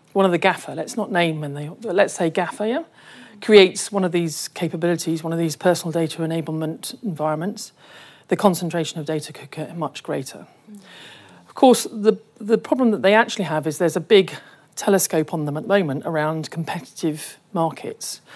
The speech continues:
So what are we gonna do about these concentrations of data? They ca-, they cannot really afford to have more concentrations of data without attracting even more co-, more, um, examination on,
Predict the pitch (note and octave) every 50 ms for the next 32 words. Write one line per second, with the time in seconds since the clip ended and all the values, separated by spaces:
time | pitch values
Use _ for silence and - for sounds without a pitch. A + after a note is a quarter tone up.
0 | - - - - - - - - - F#3+ E3+ E3+ E3 F3 F#3 G3 F#3+ F#3 F#3 F3+
1 | E3+ F3 E3 - A#3 A#3+ A3 F#3+ E3 D#3 - - E3+ F3 D#3+ - - E3 D#3 D3+
2 | - D#3 - E3 D#3 D#3+ - - E3 - F3 D#3 D#3+ D3+ D3+ D3+ - - D#3 D#3+
3 | D#3+ - - - - - - - - _ - F3+ E3+ F3 - - - - G#3+ -
4 | _ _ _ _ _ - G3+ G3 - - B3+ A#3+ - - - - G#3 A#3+ A#3+ G3
5 | F3 E3+ D#3+ - - F#3 E3 D#3+ D3+ D3+ D#3+ - - - - - - - F#3 E3+
6 | D3+ - F3 E3 F3+ F3+ F3 E3+ - F3+ E3 D#3+ - - D#3 - D#3 D3 D#3 -
7 | - D3+ - D3 C#3+ - C#3+ C#3 C3+ - - D3 C3+ C3+ - _ - - - -
8 | - - - - - - G3+ F3+ E3+ F#3+ F3+ F#3 F#3+ - E3 - - F3 D#3 -
9 | - F3+ E3 - - _ - C4+ A#3 A3 F#3 G3 F#3+ F#3 F#3 F#3 F#3+ F#3+ E3+ D#3
10 | D#3 D#3 D#3+ D3+ - - _ _ _ _ _ _ _ _ _ _ _ _ _ _
11 | _ _ _ _ _ _ _ _ _ - - G#3 - - G#3+ F#3 G3 A3 G#3 G3
12 | G3+ F#3+ F#3 F3+ E3+ - - - D3+ D3 D3 C#3+ C#3+ D3+ D3+ D#3 D3+ D3+ D3+ D3
13 | C3+ - - - - - - - - - - - - G#3 F3+ F3+ G3 - - G3+
14 | F3 E3+ D#3+ - - F3+ D#3+ D3+ D3+ D#3 D3+